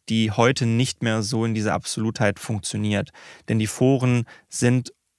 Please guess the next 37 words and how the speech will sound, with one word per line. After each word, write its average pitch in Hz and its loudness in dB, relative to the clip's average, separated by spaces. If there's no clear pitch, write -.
wahnsinnig 113 2
groß 117 -4
geworden 101 -4
in 104 -4
den 104 -2
letzten - -6
zwei, - -2
drei 107 -6
Jahren. 107 -4
Und 110 0
wir 117 2
sind 127 2
dort 120 4
im 107 -2
Darknet. 139 2
So - -4
eine 107 -2
Täterermittlung 123 0
ist 117 -4
irre 147 6
aufwendig. 151 0
Du 214 -4
kommst 127 -2
nicht 143 2
mit 139 0
Sicherheit 120 0
ans 113 -4
Ziel. 143 0
Du 113 -4
jagst 117 2
die 123 2
Person 123 -2
teilweise 117 0
jahrelang. 131 0
Und 123 0
das 135 0
ist, 151 0